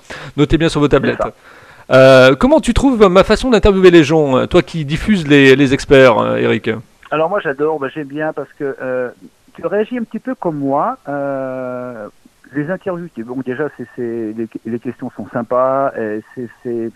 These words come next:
Speaker 2: c'est chaleureux quand tu poses la question. C'est pas la, la, l'interview où tout est préparé,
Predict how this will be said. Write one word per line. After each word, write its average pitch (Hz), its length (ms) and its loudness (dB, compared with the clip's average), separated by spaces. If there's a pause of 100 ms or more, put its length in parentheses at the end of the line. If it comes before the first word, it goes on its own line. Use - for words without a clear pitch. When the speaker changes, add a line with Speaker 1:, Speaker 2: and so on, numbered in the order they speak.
Speaker 2:
c'est 165 80 -4
chaleureux 202 400 -4
quand 143 160 -12
tu 139 80 -10
poses 127 180 -8
la 123 100 -6
question. 131 360 -10 (500)
C'est 139 120 -4
pas 170 180 -2
la, 165 160 -4
la, 139 160 -6
l'interview 156 680 -8
où 147 60 -4
tout 220 260 -12
est 180 60 -6
préparé, 156 560 -8